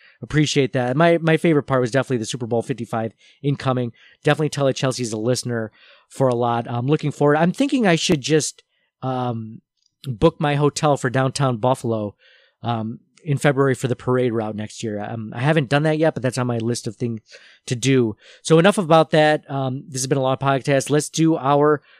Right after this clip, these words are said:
winner for this week's Donovan McNabb signed autograph football, which is worth roughly three hundred dollars or so. Three hundred to five hundred, we're just gonna say. So our winner is at,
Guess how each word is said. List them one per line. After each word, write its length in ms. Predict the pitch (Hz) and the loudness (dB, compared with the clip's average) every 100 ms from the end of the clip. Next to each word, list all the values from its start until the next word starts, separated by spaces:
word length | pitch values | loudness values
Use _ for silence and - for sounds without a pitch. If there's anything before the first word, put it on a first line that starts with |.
| _ | _
winner 400 | 127 170 185 139 | 2 4 4 0
for 160 | - | 0
this 240 | 135 147 - | 0 0 2
week's 240 | 151 120 | 0 0
Donovan 500 | 113 143 139 151 156 | 0 2 2 2 2
McNabb 400 | 156 151 147 156 | 0 2 2 2
signed 380 | - 151 147 151 | 0 0 2 2
autograph 400 | 135 151 165 156 | 0 2 2 2
football, 520 | - 202 143 117 107 - - - | 0 -2 0 0 -2 -10 -20 -2
which 180 | 147 143 | 0 0
is 160 | 120 | 0
worth 300 | 135 151 - | 2 2 2
roughly 280 | 143 - 143 | 0 0 -4
three 220 | - 147 | -2 -2
hundred 200 | 135 135 | 0 0
dollars 380 | 131 120 110 98 | 0 0 -2 -6
or 60 | 107 | -10
so. 300 | 104 90 - | -10 -10 -6
Three 100 | 214 | -2
hundred 140 | 208 185 | 0 0
to 80 | 156 | -2
five 240 | 135 113 | -2 -2
hundred, 200 | 107 95 | -8 -10
we're 140 | 98 | -12
just 160 | 92 - | -14 -14
gonna 120 | 95 | -16
say. 220 | - - _ _ _ _ - | -18 -20 _ _ _ _ -4
So 100 | 131 | 2
our 160 | 139 | 2
winner 280 | 135 156 180 | 4 4 2
is 520 | 160 170 202 233 190 - _ _ _ - - | 4 4 4 2 -4 -16 _ _ _ -20 -8
at, 340 | 131 185 180 | -2 -2 -2